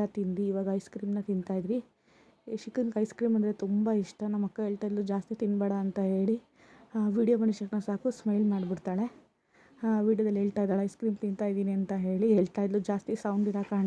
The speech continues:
ನಾನು ಹಂಗೆ ವಾಯ್ಸ್ ಓವರ್ನ ಕೊಡ್ತಾಯಿದ್ದೀನಿ. ನೋಡಿ, ಇದೇ ನಮ್ಮ ಮಮ್ಮಿ ಡ್ರೆಸ್ ತಂದಿದ್ದು, ಎಷ್ಟು ಚೆನ್ನಾಗಿ ಕಾಣಿಸ್ತಾ ಇದ್ದಾನಲ್ವ. ಸ್ವಲ್ಪ ಪ್ಯಾಂಟ್ ಉದ್ದ ಆಯಿತು ಅಂತ ಅಂದ್ಕೊತೀನಿ. ಎಲ್ಲ ಮಕ್ಕಳೆಲ್ಲ ಅವನಿಗೆ ಮುತ್ಕೊಬಿಟ್ಟಿದ್ರು, ಒಂಥರ ಇರಿಟೇಷನ್ ಥರ ಆಗ್ತಾಯಿತ್ತು ಅವನಿಗೆ. ಹಾಗೆ ನಮ್ಮ ಅಕ್ಕ, ಮ-, ನಮ್ಮ ಅಕ್ಕಂಗೆ ಮಕ್ಳು ಕಂಡ್ರೆ ತುಂಬ ಇಷ್ಟ,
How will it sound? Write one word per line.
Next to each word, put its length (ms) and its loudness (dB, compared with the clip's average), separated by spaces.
ನಾನು 280 2
ಹಂಗೆ 160 4
ವಾಯ್ಸ್ 260 2
ಓವರ್ನ 200 2
ಕೊಡ್ತಾಯಿದ್ದೀನಿ. 640 -2
ನೋಡಿ, 160 2
ಇದೇ 140 2
ನಮ್ಮ 160 4
ಮಮ್ಮಿ 180 2
ಡ್ರೆಸ್ 300 -4
ತಂದಿದ್ದು, 340 -2
ಎಷ್ಟು 160 -2
ಚೆನ್ನಾಗಿ 280 -4
ಕಾಣಿಸ್ತಾ 360 -6
ಇದ್ದಾನಲ್ವ. 300 -2
ಸ್ವಲ್ಪ 420 -4
ಪ್ಯಾಂಟ್ 440 -2
ಉದ್ದ 180 -4
ಆಯಿತು 280 -2
ಅಂತ 200 -2
ಅಂದ್ಕೊತೀನಿ. 760 -4
ಎಲ್ಲ 140 -2
ಮಕ್ಕಳೆಲ್ಲ 520 -2
ಅವನಿಗೆ 260 2
ಮುತ್ಕೊಬಿಟ್ಟಿದ್ರು, 680 2
ಒಂಥರ 240 2
ಇರಿಟೇಷನ್ 580 2
ಥರ 160 -2
ಆಗ್ತಾಯಿತ್ತು 540 -6
ಅವನಿಗೆ. 300 -2
ಹಾಗೆ 200 0
ನಮ್ಮ 160 0
ಅಕ್ಕ, 200 -8
ಮ-, 280 0
ನಮ್ಮ 180 2
ಅಕ್ಕಂಗೆ 300 0
ಮಕ್ಳು 280 -4
ಕಂಡ್ರೆ 300 -2
ತುಂಬ 420 -2
ಇಷ್ಟ, 380 -8